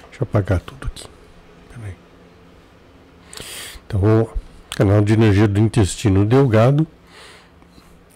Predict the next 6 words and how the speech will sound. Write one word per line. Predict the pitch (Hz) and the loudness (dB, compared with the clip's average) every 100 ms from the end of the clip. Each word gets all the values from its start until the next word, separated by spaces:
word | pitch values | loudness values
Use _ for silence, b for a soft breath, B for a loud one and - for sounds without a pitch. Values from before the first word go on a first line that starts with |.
| - | -6
Ele | 147 | -4
começa | 135 131 113 104 120 | 0 2 4 2 0
aqui | 113 | 0
no | 110 | 2
dedo | 104 107 101 92 B B B B B - - | 2 2 2 -2 B B B B B -8 2
mindinho, | 196 127 113 175 | 4 4 4 2